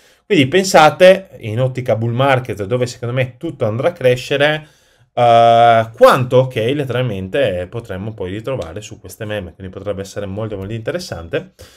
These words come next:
E, eh, ovviamente, come vedete, qua c'è anche la sezione staking, andiamo subito a vederla.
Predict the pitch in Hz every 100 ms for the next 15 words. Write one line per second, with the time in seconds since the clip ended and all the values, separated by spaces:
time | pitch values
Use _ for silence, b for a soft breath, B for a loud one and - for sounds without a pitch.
0 | B B 127 - 208 147 147 139 139 139
1 | 165 226 151 156 185 180 139 139 143 151
2 | 120 120 156 143 131 123 117 - 117 120
3 | 113 113 117 131 147 151 156 151 185 175
4 | 107 104 107 123 113 147 156 95 92 110
5 | -